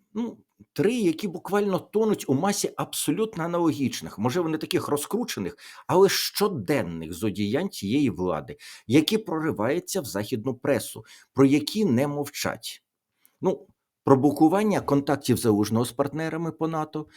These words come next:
і фактичний зрив, скликаного саме під Залужного формату саміту Україна-нато, я вже розповідав, був окремий в нас тут запис, про це ми вже поговорили.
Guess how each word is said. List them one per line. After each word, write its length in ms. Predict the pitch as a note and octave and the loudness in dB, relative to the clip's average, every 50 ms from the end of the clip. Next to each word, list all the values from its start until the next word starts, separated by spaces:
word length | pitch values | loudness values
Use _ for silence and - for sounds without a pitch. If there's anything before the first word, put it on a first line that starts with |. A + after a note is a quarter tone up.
| - - _ | -20 -20 _
і 120 | - E3 | 4 6
фактичний 640 | C#3+ - F3+ E3+ - - G#3+ G#3+ G#3+ - - F#3+ F#3 | 6 6 2 0 2 2 2 2 2 2 2 4 2
зрив, 520 | D#3 A#2+ G#2 A#2 B2+ D#3+ C3 F2 - - _ _ - - - _ | 2 2 0 0 2 2 2 2 0 -4 _ _ -20 -20 -18 _
скликаного 720 | - - - - - C3+ E3+ G3+ - - A2+ G2+ F2 G2 | -4 -4 -2 6 10 12 12 12 10 6 0 0 0 -2
саме 380 | - - - - F#3+ G3+ G3 F#3+ | -2 -2 2 2 4 4 4 2
під 260 | - - G3 F#3 C3+ | 2 4 2 2 4
Залужного 640 | B2+ A#2+ D#3 F3+ F3+ F#3 F3+ D3+ G#2 - F2+ G2+ G2 | 2 2 4 4 4 6 4 4 2 0 -2 -4 -4
формату 580 | - - C#3 C#3 D3+ E3 F3 E3 - C3 A2 - - - - | -2 0 0 0 0 0 -2 -2 -2 -2 -4 -4 -8 -18 -10
саміту 540 | - - - - E3 D#3 C3+ A2 A2 - B2 | -6 -4 0 0 2 4 2 2 2 2 0
Україна-нато, 680 | A#2+ G#2+ - D#3+ D#3+ D3+ C3+ C3 C#3 F3 G#3+ - - C3 | 0 0 4 6 6 6 6 4 2 0 0 0 0 -2
я 220 | A2+ A#2 D#3 E3+ | 0 0 0 0
вже 360 | F3 D3+ B2 C3+ D#3 C#3+ - - | 0 -4 -4 -2 -4 -4 -4 -4
розповідав, 600 | A2 B2 A#2+ - - B2 A#2+ C3+ A2 G#2+ F2 F2+ | -6 -8 -8 -4 -6 -4 -4 0 0 0 0 0
був 200 | G2+ A#2+ A2+ G#2 | 0 0 0 -2
окремий 520 | A2 - - C3 C3+ B2+ A2 G#2+ G2 F#2 | -4 -2 2 2 4 4 4 2 2 2
в 20 | |
нас 300 | F#2 G#2 F#2+ F2 - - - - - - - _ _ | 0 0 -2 -2 -6 -10 -16 -20 -20 -20 -20 _ _
тут 200 | _ G2+ D#2 C#2+ | _ -8 -8 -4
запис, 400 | E2 C3+ C#3+ D3 - - - - | 0 2 2 2 2 -4 -4 -4
про 160 | - - G#2 | -4 -6 -6
це 140 | - - D3 | 0 2 2
ми 100 | C#3 C#3 | 4 4
вже 160 | A2 F2 G#2+ | 2 2 0
поговорили. 680 | A2 - G#2 G2 G2 G#2 F#2 F#2 F2 E2 D2+ C#2+ C2+ - | -2 0 0 2 2 2 2 2 -2 0 -2 -2 -4 -6